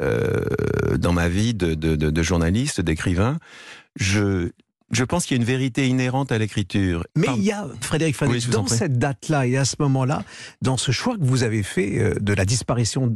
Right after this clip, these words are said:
Speaker 2: d'Aragon, il faut se remettre dans le contexte.
Speaker 1: Oui, ah oui.
Speaker 2: On est à Paris, euh, rue de Varennes, et, et finalement, euh, d'après ce qu'on entend, euh, d'après ce qu'on a pu lire aussi après, euh, il est veillé par son ami Jean Rista, son légataire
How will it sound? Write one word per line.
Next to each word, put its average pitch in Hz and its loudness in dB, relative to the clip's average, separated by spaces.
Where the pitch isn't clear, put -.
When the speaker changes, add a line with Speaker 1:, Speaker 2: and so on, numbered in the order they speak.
Speaker 2:
d'Aragon, 113 0
il 160 0
faut 151 -2
se - -2
remettre 175 0
dans 156 0
le 131 0
contexte. 175 -2
Speaker 1:
Oui, 127 2
ah 98 -2
oui. 104 -2
Speaker 2:
On 202 2
est 220 -2
à 165 0
Paris, 170 0
euh, - 0
rue 151 2
de 139 2
Varennes, 175 0
et, 302 0
et 190 2
finalement, 208 0
euh, - -2
d'après 165 0
ce - -2
qu'on 139 0
entend, 151 0
euh, 120 0
d'après 156 0
ce - -4
qu'on 151 0
a 123 0
pu 139 0
lire 214 0
aussi 147 0
après, 220 -2
euh, 143 2
il 196 2
est 214 2
veillé 190 2
par 127 -2
son 135 0
ami 123 2
Jean 160 0
Rista, - -2
son - 0
légataire 135 0